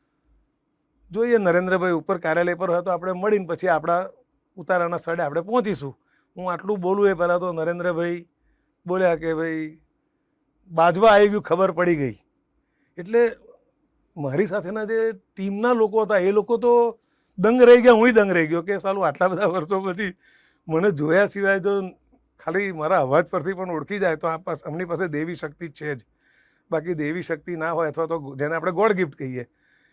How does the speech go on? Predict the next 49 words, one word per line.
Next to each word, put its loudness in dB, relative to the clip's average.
એના -4
વગર -4
આ 2
પોસિબલ -6
નહીં. -4
સાલું -2
આપણે -2
દરરોજ -2
જેની -4
સાથે -4
રહીએ -2
છીએ -2
અને -6
એ -6
જો -6
બે -6
ચાર -2
વર્ષ -4
આપણને -6
ના -2
મળે -2
તો -2
પણ -2
આપણે 0
ઓળખવામાં 0
ભૂલ 2
ખાઈ -6
જઈએ -6
છીએ. -4
તો 0
આ 2
તો -4
ખાલી -2
અવાજ 2
પરથી -6
અંધારામાં 0
ઓળખી -6
કાઢે. 0
તો -6
આ -2
વ્યક્તિ -8
સૌરભભાઈ -2
શાહ 0
જે -4
કહે -8
છે -6
કે -10
અવતાર -2
છે -2